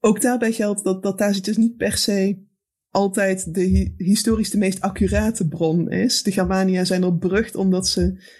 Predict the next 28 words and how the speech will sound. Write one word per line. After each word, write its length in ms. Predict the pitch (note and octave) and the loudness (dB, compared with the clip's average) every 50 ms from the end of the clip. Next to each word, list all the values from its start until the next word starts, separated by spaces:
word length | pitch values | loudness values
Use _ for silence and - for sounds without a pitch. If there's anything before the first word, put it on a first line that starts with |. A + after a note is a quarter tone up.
| - _ _ - - | -20 _ _ -12 0
nadrukkelijk 680 | - F#3 F#3+ F#3+ F3+ E3 F3+ G3 G3 - F#3+ F#3 F3+ | 2 4 4 4 2 0 -2 -2 -2 0 -2 -2 0
een 160 | F3+ F3 F#3 F3+ | 0 0 0 0
Romeins 440 | F3+ F3+ F#3 F#3 F#3+ G3 G#3+ - | 2 2 2 2 2 2 0 0
perspectief 600 | - F3+ E3+ - - - F#3 F3+ - F3 E3 - | 0 -2 -2 -2 0 0 0 0 2 0 -2 0
op 240 | - E3 - - - - | -2 -4 -4 -4 -12 -10
de 180 | - - F3 F#3+ | -4 0 0 0
Ge-, 200 | F#3+ - E3 - | 0 0 -2 -2
de 120 | E3 F#3+ E3+ | -2 -2 0
Germanen 480 | F#3+ F3 F3 F#3 E3 E3 E3 E3 E3 | 0 2 2 2 2 2 0 0 -2
vertegenwoordigen. 920 | E3 - F3 - F3 E3 E3+ E3+ E3+ F3 F3 D#3+ D#3+ D#3+ E3 C#3+ E3+ F#3 F#3+ | -2 -4 -4 0 0 0 0 0 0 0 0 2 2 0 0 0 -2 -2 0
En 100 | F#3+ F#3+ | 0 2
we 80 | F#3 | 2
moeten 180 | F#3 F#3+ F#3 - | 2 2 2 0
daar 140 | F3+ F3+ F3 | -2 -2 -2
ook 100 | E3+ F3 | 0 0
rekening 340 | F3 F3+ F3+ F3+ F3 E3+ E3+ | 0 0 0 0 0 0 2
mee 100 | E3+ E3+ | 2 2
houden 300 | E3+ E3 E3 D#3+ D#3+ D#3 | 2 0 0 0 0 0
dat 180 | - E3+ E3+ | -2 -4 -2
Tacitus 400 | - F3+ F3 E3+ F3 E3+ F#3+ F#3 | 0 0 2 2 0 0 -2 2
nooit 340 | F#3+ F#3+ F#3+ G3+ G#3+ A3+ A3+ | 4 4 4 4 2 0 0
van 140 | - F#3+ G3 | -2 -2 0
zijn 120 | F3+ F#3+ | 0 0
leven 220 | F3+ F#3 F#3 F#3 F3 | 0 0 0 0 0
in 100 | F3 E3+ | -2 0
Germania 500 | F3+ E3+ F3 F3 F3 F3+ F3+ F3 F3 E3+ | 0 0 2 2 2 2 2 2 2 0
geweest 500 | E3+ E3+ D#3+ E3 F3 F#3 G3 - - - | 0 -2 -2 0 2 2 2 0 0 -4
is. 360 | - E3 G3 A#3 - - | -2 -2 -2 -2 -4 -6